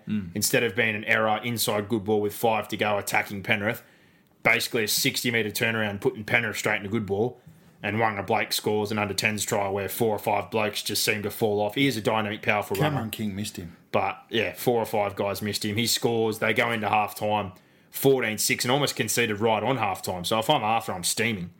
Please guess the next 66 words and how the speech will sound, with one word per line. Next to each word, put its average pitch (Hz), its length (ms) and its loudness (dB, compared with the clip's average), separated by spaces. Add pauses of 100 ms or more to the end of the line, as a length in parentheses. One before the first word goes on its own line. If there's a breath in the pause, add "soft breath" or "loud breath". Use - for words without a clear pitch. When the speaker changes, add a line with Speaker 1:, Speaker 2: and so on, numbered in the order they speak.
(140)
Speaker 1:
Mm. 101 180 -4
Speaker 2:
But 113 120 0
the 120 80 -2
second 123 320 0
half, 107 280 0
they 104 140 2
were 101 100 2
just 101 200 -4
never 104 180 2
in 92 80 -6
the 90 60 -8
game. 107 240 2
They 110 80 2
Speaker 1:
They 135 60 6
Speaker 2:
did 147 60 0 (120)
Speaker 1:
didn't, 101 80 -8
Speaker 2:
what 139 120 2
Speaker 1:
well, 143 100 2
they 139 60 4
Speaker 2:
Penrith 156 200 -2
Speaker 1:
didn't, 95 140 -6
Speaker 2:
did. 120 100 -2
Speaker 1:
yeah, 95 80 -4
they 113 60 0
didn't 127 160 -2
bank 113 200 -4
enough 98 240 -8
points 98 220 -6
in 95 80 -8
the 87 60 -10
first 90 280 -8
half, 87 240 -8
that's 101 160 -12
for - 80 -16
sure. 95 260 -12 (160)
Speaker 2:
No. 123 200 -2
Speaker 1:
So 87 300 -10 (160)
Speaker 2:
But 117 120 -2 (120)
they 131 140 2
Speaker 1:
Corey 135 200 2
Norman 117 260 -4
missed 110 220 -4
a 101 40 -10
sitter 113 300 -2
of 101 80 -2
a 101 60 -8
goal 107 300 -2
in 98 100 -8
front 104 240 -2
as 95 100 -10
well. 104 220 -2
So 117 100 -4
they, 110 140 -2
they 123 180 -2
left 127 280 -2
points 110 280 -4
out 107 220 -2
there 104 180 -2
on 101 100 -4
the 98 60 -6
field 107 300 -2
in 98 60 -8
the 98 60 -8
first 98 340 -6
half, 104 360 -2
and 92 180 -10